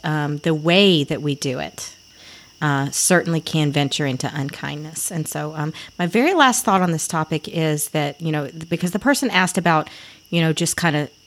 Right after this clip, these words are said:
maybe choosing to just stay out of debates, I, I think that, you know, for some people, um,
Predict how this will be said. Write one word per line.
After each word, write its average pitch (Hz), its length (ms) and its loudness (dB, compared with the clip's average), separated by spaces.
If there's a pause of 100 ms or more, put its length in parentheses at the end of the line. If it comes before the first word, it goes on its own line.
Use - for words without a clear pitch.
(180)
maybe 175 380 4
choosing 175 440 2
to 160 60 -2
just 156 220 0
stay 156 260 2
out 160 240 4
of 165 180 -6
debates, 165 500 -4 (480)
I, 247 140 0 (140)
I 226 140 6
think 233 300 2
that, 208 260 2
you 196 120 4
know, 180 140 4
for 202 160 0
some 190 300 2
people, 190 720 2
um, 156 420 0